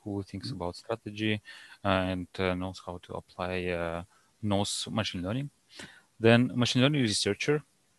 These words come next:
Speaker 1: There are two kinds, uh, applied and, uh, scientist, somebody with a P-, P H D. And then we have an architect, machine learning architect,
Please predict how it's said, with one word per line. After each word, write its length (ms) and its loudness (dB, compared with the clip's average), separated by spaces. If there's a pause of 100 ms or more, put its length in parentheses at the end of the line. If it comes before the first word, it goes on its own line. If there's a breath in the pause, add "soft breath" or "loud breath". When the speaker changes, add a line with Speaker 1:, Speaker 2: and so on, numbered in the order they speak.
(160)
Speaker 1:
There 160 6
are 40 4
two 180 -4
kinds, 540 -2 (100)
uh, 180 0
applied 560 4 (140)
and, 580 4
uh, 220 4
scientist, 480 -4 (260)
somebody 400 -8
with 220 -12
a 100 -12 (220)
P-, 80 -6
P 180 -6
H 160 -10
D. 180 -4 (360 loud breath)
And 120 4
then 140 8
we 80 2
have 240 8
an 140 2
architect, 440 -4
machine 220 -2
learning 200 -4
architect, 500 -14